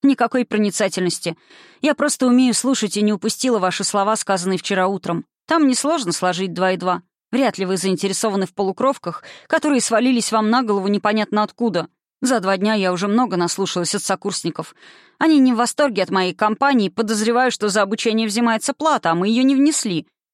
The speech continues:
И вы понимаете, что денег у нас нет и не будет. Да еще бунтарские задатки Нила вам вряд ли пришлись по душе». Я вздохнула, все больше убеждаясь, что поступаю верно. «Итак, вернемся к началу разговора.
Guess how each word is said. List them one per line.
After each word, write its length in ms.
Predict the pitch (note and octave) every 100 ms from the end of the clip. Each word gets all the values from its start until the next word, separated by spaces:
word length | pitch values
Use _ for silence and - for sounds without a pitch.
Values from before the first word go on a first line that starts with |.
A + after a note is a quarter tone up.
| _
И 100 | F#3+
вы 80 | G3+
понимаете, 500 | - G3 A3 C#4+ D4
что 180 | F#3 G#3
денег 280 | F3+ A3 G#3
у 40 |
нас 200 | F#3 E3+
нет 220 | F#3+ G3
и 40 | A3+
не 120 | F#3+
будет. 380 | E3+ F#3+ F3+ - _ _ -
Да 100 | C#4
еще 280 | A3 -
бунтарские 580 | G3 A3 G#3+ G3 - A3
задатки 440 | G3 F#3+ A3 - G#3
Нила 260 | G#3 D#4+
вам 200 | F#3+ F3
вряд 240 | E3 B3 -
ли 80 |
пришлись 420 | F3 F#3 - F#3 -
по 120 | G3
душе». 440 | F#3+ - F3 D#3+ - _ _ _ _
Я 160 | F#3 B3
вздохнула, 680 | F#3+ G#3+ - A3+ A3 G3 -
все 180 | - A#3
больше 320 | G#3+ F3+ F#3
убеждаясь, 500 | F3 E3+ E3 G#3 G#3
что 200 | - F3+
поступаю 500 | - - F3 F3 F3
верно. 400 | F3+ E3 E3 D#3+ _ _ _ -
«Итак, 340 | C4+ A#3 -
вернемся 460 | G3+ A3 C4+ D4 B3
к 40 |
началу 380 | A3+ A3 A#3+ A#3
разговора. 560 | A3 F#3 G#3 F#3+ D#3+